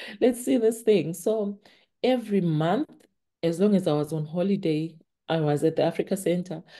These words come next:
either helping with the tourism side. Um, at that time, there was, um, Alan Sand, Roger Savory, and, um, the leadership there,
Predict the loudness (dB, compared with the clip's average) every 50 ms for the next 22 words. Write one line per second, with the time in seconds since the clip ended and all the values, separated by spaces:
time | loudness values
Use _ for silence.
0 | -20 -20 -10 -4 0 0 2 4 2 4 4 4 4 4 4 4 2 4 2 2
1 | 2 0 -2 0 0 2 4 4 6 6 6 4 4 2 2 0 0 0 2 4
2 | 4 4 2 0 -2 -4 -2 0 0 0 0 -2 -4 -8 -8 -6 -6 -4 0 0
3 | -2 -2 -2 -2 -2 0 0 0 0 0 0 0 0 -2 -4 -8 _ _ _ _
4 | _ _ _ _ -6 -4 -4 -4 -2 -2 0 2 2 2 0 -2 -4 -2 -2 -2
5 | -2 -2 -2 0 0 0 0 0 -2 -2 -2 -2 -2 -2 -2 -2 -2 -2 -2 -2
6 | -4 -6 -6 -4 -2 -2 -2 -2 -4 -6 -6 -6 -6 -6 -6 -6 -6 -4 -2 -2
7 | 0 0 0 0 0 0 0 0 -2 -4 -4 -4 -2 0 2 2 2 0